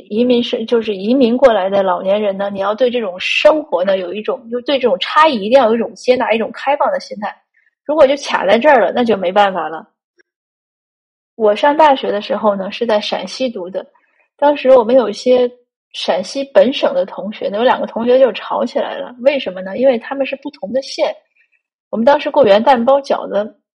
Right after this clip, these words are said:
那两个县的那个饺子的形状呢不一样，这两个同学就吵起来了，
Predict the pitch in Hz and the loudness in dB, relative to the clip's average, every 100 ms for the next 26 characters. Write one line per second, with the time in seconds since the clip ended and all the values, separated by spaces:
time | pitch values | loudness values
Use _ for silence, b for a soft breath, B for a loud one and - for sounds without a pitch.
0 | _ _ _ _ 311 294 190 226 - 359 | _ _ _ _ 2 2 2 0 0 4
1 | 302 220 202 233 226 220 - 180 240 285 | 4 4 2 2 0 2 0 0 -4 -6
2 | - 196 220 349 330 180 185 196 180 190 | -8 -8 -2 -2 0 -4 -4 -6 -4 -4
3 | 208 - _ _ _ _ - 247 185 196 | -4 -4 _ _ _ _ -4 2 2 0
4 | 202 202 202 196 - 147 196 160 170 165 | -4 -4 -4 -4 -6 -6 -4 -6 -8 -12